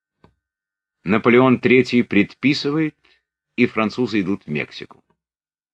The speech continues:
Прусский король и Бисмарк предписывают,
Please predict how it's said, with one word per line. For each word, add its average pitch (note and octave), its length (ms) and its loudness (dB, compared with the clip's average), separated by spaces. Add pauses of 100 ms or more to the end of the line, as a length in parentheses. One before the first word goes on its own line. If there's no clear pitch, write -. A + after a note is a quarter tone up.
(680)
Прусский C#3 560 2
король C3 360 4
и - 20 4
Бисмарк B2 680 -2
предписывают, - 1200 -4